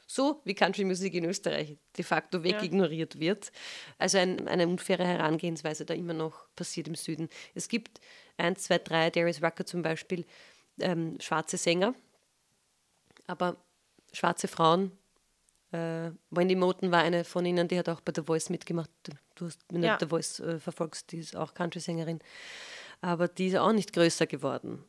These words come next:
Speaker 1: Ja? Also, oder hat, man hat sie auch nicht größer werden lassen. Und Chapel Hart haben einfach, finde ich, das absolut Gescheiteste gemacht, indem sie dort, ähm, aufgetreten sind bei America's Got Talent und einfach gesagt haben:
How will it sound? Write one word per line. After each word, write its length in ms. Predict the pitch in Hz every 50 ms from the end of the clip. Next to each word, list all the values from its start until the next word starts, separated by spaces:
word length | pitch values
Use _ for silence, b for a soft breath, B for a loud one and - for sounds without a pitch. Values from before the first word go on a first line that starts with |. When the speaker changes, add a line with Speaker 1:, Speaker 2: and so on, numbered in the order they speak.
| _ _
Speaker 1:
Ja? 300 | - 151 147 151 170 170 165 - -
Also, 340 | - 170 151 160 156 147 139 - - - - -
oder 220 | - 160 151 147
hat, 100 | 151 -
man 140 | 151 160 156
hat 100 | 160 156
sie 100 | - 135
auch 40 | 160
nicht 160 | 175 160 -
größer 300 | - 160 160 - 165 147
werden 200 | 151 143 151 151
lassen. 540 | 147 139 - - - - - 170 180 190 B B B B B B B B B B B _
Und 180 | 190 180 175
Chapel 300 | - 196 180 185 233 208
Hart 260 | 175 175 170 185 - -
haben 120 | 196 180
einfach, 280 | 165 170 - - - -
finde 320 | - - 202 208 214 202
ich, 240 | 175 - 170 - -
das 220 | - 180 - -
absolut 400 | - - - - - - 165 -
Gescheiteste 460 | - - 151 143 - - - - 160
gemacht, 400 | - 165 160 151 156 - - -
indem 260 | - 170 151 - 151 156
sie 420 | 156 - 170 160 151 - 160 - -
dort, 520 | - 151 147 147 - - - - - - -
ähm, 340 | - 165 151 147 151 156 160 -
aufgetreten 640 | - - 147 - - - - - 165 156 156 - 156
sind 320 | - - - 151 151 - -
bei 80 | 143
America's 420 | 147 151 151 151 151 - - - -
Got 120 | 160 147
Talent 340 | - - 151 151 156 160 160
und 160 | 165 156 147
einfach 380 | - - 151 - 165 156 - _
gesagt 340 | - - - 160 - - -
haben: 220 | 156 160 160 151